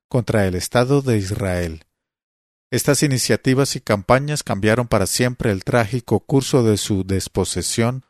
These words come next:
por otro mucho más heroico. Y algo más importante todavía, cambiaron el discurso y el lenguaje con el que hasta entonces se había narrado la historia. Contra este nuevo lenguaje, la retórica utilizada por el enemigo y los medios de comunicación afines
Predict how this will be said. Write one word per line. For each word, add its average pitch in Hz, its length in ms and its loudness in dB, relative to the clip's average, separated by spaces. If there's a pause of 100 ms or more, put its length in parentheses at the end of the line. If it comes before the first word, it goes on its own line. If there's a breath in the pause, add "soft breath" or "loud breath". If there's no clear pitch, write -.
(160)
por 110 180 4
otro 123 260 2
mucho 143 320 -2
más 117 240 -2
heroico. 82 680 -2 (680)
Y 123 120 2
algo 127 220 4
más 139 240 2
importante 135 600 0
todavía, 87 760 -2 (520)
cambiaron 123 480 4
el 127 140 2
discurso 147 640 0
y 113 120 2
el 95 100 0
lenguaje 104 560 0
con 117 200 -2
el 101 140 -2
que 110 140 0
hasta 104 240 0
entonces 127 460 0
se - 100 -2
había 113 300 2
narrado 120 460 0
la 101 120 2
historia. 80 640 -4 (1600)
Contra 113 340 2
este 139 200 0
nuevo 143 260 4
lenguaje, 123 580 2
la 135 140 2
retórica 135 580 0
utilizada 127 640 0
por 123 140 2
el 104 120 0
enemigo 101 500 -2
y 98 40 2
los 92 160 -2
medios 110 300 0
de 113 100 -2
comunicación 98 640 -6
afines 135 540 -6